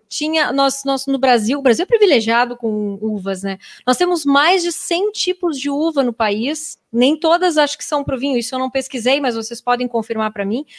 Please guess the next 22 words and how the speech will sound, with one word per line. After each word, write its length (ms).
Nós 120
temos 180
mais 300
de 100
cem 160
tipos 320
de 100
uva 280
e 40
também 300
tem 100
muita 320
uva 320
que 80
se 120
adaptou 400
e 80
foi 140
criada 520
aqui 220
no 100
país 560